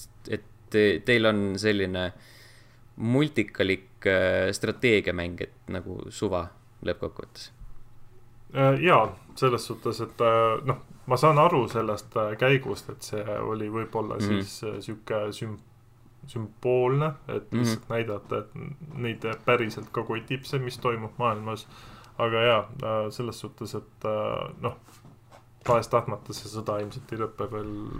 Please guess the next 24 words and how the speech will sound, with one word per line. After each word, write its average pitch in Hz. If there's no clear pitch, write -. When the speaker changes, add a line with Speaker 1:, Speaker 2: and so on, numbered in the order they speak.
Speaker 2:
lä-, 107
lähiaastatel 113
ära, -
et -
Speaker 1:
Mhm, 123
mhm. 110
Speaker 2:
et -
i-, -
võ-, 131
võivad 135
nüüdseks 120
välja 110
tuua 113
küll. 110
Speaker 1:
Nää, 101
see 113
foon, 107
või 107
noh, 110
nagu 107
see 107
toon 101
niikuinii 104
on 98